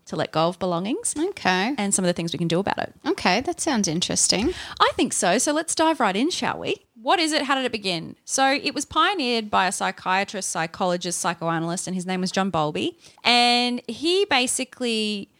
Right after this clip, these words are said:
Speaker 1: found a relationship between what happens in children and how they attach. And then that then had implications when they became adults. So basically, attachment is this idea that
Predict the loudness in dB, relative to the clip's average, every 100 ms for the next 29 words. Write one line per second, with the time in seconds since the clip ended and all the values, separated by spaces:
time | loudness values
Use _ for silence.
0 | _ _ 0 2 4 4 4 2 4 2
1 | 2 -2 -2 -4 -4 -6 -4 -2 -2 -2
2 | -4 0 0 0 -4 -2 -4 -2 -4 -4
3 | -6 -4 -2 0 0 2 2 0 0 2
4 | 2 0 -4 -6 -8 -8 -8 -6 -6 -6
5 | -12 _ _ -2 -2 2 4 4 4 2
6 | 2 2 _ -4 -2 -2 -4 -6 -8 -8
7 | -10 -6 -4 -4 -6 -6 -6 -4 -6 -6
8 | -4 -4 -2 -2 0 2 4 4 4 2
9 | -2 -4 -2 -2 -2 -6 -20 _ -8 0
10 | 0 0 0 0 0 0 2 2 0 -4
11 | -2 -2 2 2 0